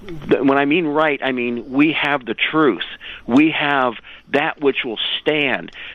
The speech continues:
that which when the waves come, it will not move it, because truth is not moved by the pettiness of tyrants.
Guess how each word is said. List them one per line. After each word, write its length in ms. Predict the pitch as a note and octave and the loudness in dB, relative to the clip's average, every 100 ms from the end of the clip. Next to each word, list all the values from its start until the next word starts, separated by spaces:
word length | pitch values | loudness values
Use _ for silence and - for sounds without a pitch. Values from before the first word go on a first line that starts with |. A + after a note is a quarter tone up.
| - | 2
that 240 | D3 F3 | 2 4
which 140 | F#3 - | 0 2
when 160 | E3+ | 2
the 80 | D3 | 2
waves 540 | B2 C3 C#3 E3+ F3 - | 2 2 4 4 2 -2
come, 520 | - F#3 C#3+ G2 G#2 A2 - - - - - - - - - - - - | -2 2 2 2 -2 -10 -18 -20 -20 -20 -20 -20 -20 -20 -20 -20 -20 0
it 180 | D3 D#3+ | 2 2
will 280 | C#3 E3 F#3 | 4 4 4
not 260 | F3+ F#3 | 2 0
move 300 | E3 F#3+ C4+ | 2 2 2
it, 180 | - - - - - - - - - - - - - | -2 -4 -16 -20 -20 -20 -20 -20 -20 -20 -20 -20 -2
because 280 | D3+ - E3+ - | 0 2 -2 -2
truth 360 | - A#3 B2+ - | 0 0 0 0
is 200 | E3 C#3 | 2 2
not 320 | D3 E3+ F3+ | 2 0 0
moved 600 | F3+ G3+ C#4 G3 D2 - - - | 0 2 2 0 -4 -10 -20 -18
by 480 | B2 D3+ C3 C3 C#3 - - - - | -2 0 2 0 -2 -8 -18 -20 -2
the 80 | C#3+ | -2
pettiness 640 | - - B3 F#3 G#2+ - - - - - | 0 0 2 2 -2 -4 -10 -20 -20 -4
of 160 | D3+ - | -4 -4
tyrants. 520 | - A3+ C4+ D#3 - | -4 -4 -4 -6 -10